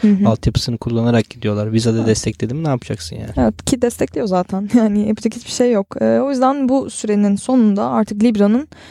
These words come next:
Speaker 1: e, regülasyonların ismini koyacağı söylenebilir birkaç sene içerisinde.
Speaker 2: Hı hı.
Speaker 1: Şimdi Facebook'un bir diğer ortaya çıkartmak istediği şey aslında bu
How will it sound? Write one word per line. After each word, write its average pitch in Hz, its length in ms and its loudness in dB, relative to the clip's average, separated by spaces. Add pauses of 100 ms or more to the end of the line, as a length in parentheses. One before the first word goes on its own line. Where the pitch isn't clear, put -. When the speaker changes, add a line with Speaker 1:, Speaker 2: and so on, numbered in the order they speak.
(360)
Speaker 1:
e, 208 60 2 (460)
regülasyonların 254 640 0
ismini 311 280 -2
koyacağı 196 520 2 (680)
söylenebilir 214 680 0
birkaç 208 240 -2
sene 196 220 2
içerisinde. 185 500 0
Speaker 2:
Hı - 20 2
hı. 190 40 0
Speaker 1:
Şimdi 277 180 -4
Facebook'un 320 500 0 (480)
bir 254 300 2
diğer 220 500 2 (180)
ortaya 214 340 4
çıkartmak 196 440 -2
istediği 185 320 -2
şey 330 200 0
aslında 214 300 2
bu 202 40 -6